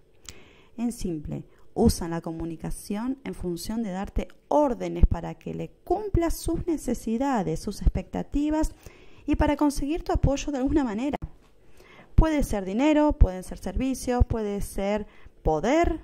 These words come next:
en el caso de los psicópatas más precisamente. ¿Mm? La comunicación del narcisista no tiene nada que ver con el diálogo humano. Para ellos las palabras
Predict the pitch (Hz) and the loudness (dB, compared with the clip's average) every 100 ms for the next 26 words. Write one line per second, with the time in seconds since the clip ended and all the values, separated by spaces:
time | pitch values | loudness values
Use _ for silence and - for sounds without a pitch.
0 | - - 170 - 185 - 160 160 - 190 | -10 -8 -6 -6 -8 -6 -6 -6 -6 -2
1 | 285 262 254 214 214 - 202 196 - 233 | -2 -2 -2 -4 -4 -6 -6 -8 -8 -6
2 | 269 254 262 - - 240 254 - - - | -6 -4 -8 -10 -10 -8 -8 -12 -20 -20
3 | - - 311 254 262 262 285 - 302 220 | -10 -6 -2 0 0 0 -2 -2 -2 -2
4 | 160 - - - - 226 214 - 214 - | -4 -10 -20 -10 -4 -2 -2 -6 -8 -2
5 | 254 247 226 233 220 220 214 - 196 220 | -2 -2 -4 -4 -2 -2 -4 -4 0 6
6 | 285 240 190 185 175 175 170 165 160 160 | 6 6 0 -6 -6 -6 -4 -4 -4 -6
7 | 147 143 143 165 156 156 185 220 208 - | -10 -10 0 0 0 -2 -2 -2 4 6
8 | 262 277 269 269 277 | 6 4 4 2 -2